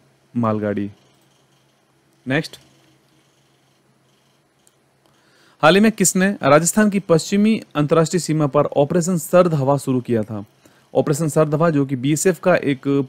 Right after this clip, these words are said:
पश्चिमी अंतर्राष्ट्रीय सीमा पर एक ऑपरेशन है, जिसका नाम, अ, ऑपरेशन सर्द हवा है, और बीएसएफ़ के द्वारा से इसका आयोजन किया जाता है। वर्तमान में बीएसएफ़ के महानिदेशक पंकज सिंह हैं, जो कि इकतीस अगस्त से यहाँ पर जो, अ, बीएसएफ़ के महानिदेशक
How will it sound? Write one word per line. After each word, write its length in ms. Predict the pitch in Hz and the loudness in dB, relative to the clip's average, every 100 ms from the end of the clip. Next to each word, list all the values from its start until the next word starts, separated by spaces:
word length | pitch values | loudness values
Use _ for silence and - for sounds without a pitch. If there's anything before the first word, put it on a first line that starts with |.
| - | -4
पश्चिमी 360 | 135 - 175 | -4 -2 -2
अंतर्राष्ट्रीय 460 | 170 123 143 143 143 | -2 -2 -2 -4 -4
सीमा 240 | - 135 | -4 -4
पर 160 | 127 123 | -2 -4
एक 420 | 123 - 127 120 - | -4 -2 0 0 -2
ऑपरेशन 360 | 120 131 135 | -6 -6 -4
है, 80 | 127 | -2
जिसका 240 | 120 - 123 | -4 -4 -2
नाम, 200 | 127 131 - - 110 | -2 -4 -12 -20 -6
अ, 400 | 120 120 120 - _ _ _ _ - | -2 0 0 -4 _ _ _ _ -6
ऑपरेशन 320 | 123 123 139 | -4 -2 -6
सर्द 280 | 120 139 139 | -2 -2 2
हवा 200 | 139 143 | 2 2
है, 160 | 156 180 _ - _ | 0 -4 _ -20 _
और 180 | 120 120 | 0 2
बीएसएफ़ 360 | 117 147 170 151 | 2 0 0 -2
के 60 | |
द्वारा 180 | 151 156 | 0 0
से 300 | 147 151 139 131 | 0 -2 -2 -6
इसका 320 | - 139 135 | -2 0 2
आयोजन 280 | 123 131 143 | 0 0 0
किया 180 | 147 143 | 0 0
जाता 220 | 139 147 | 0 -2
है। 180 | 170 160 | -6 -2
वर्तमान 420 | 123 131 160 160 | -2 -2 -2 -2
में 200 | 160 156 | -2 0
बीएसएफ़ 340 | 135 147 156 131 | 0 -2 -4 -2
के 80 | |
महानिदेशक 580 | 135 127 135 139 135 143 | -2 0 0 -2 -2 -4
पंकज 420 | 131 - 147 175 | -6 -4 -2 -2
सिंह 200 | 156 160 | -2 -2
हैं, 120 | 139 127 | -2 0
जो 140 | 131 | -2
कि 220 | 120 135 - - - | -2 -6 -6 -20 -8
इकतीस 520 | 139 156 - 185 - - | -2 -2 0 -6 -4 -4
अगस्त 280 | 127 131 | -2 -2
से 80 | - | -2
यहाँ 180 | 123 120 | -2 -2
पर 120 | 139 | -4
जो, 220 | 123 143 | -2 -4
अ, 40 | 170 - - 117 - 120 120 - - | -4 -12 -20 -20 -8 -4 -2 -4 -8
बीएसएफ़ 360 | 123 131 127 117 | -4 -2 -2 -4
के 100 | 120 | -4
महानिदेशक 480 | 120 120 117 170 | -2 -2 -2 -4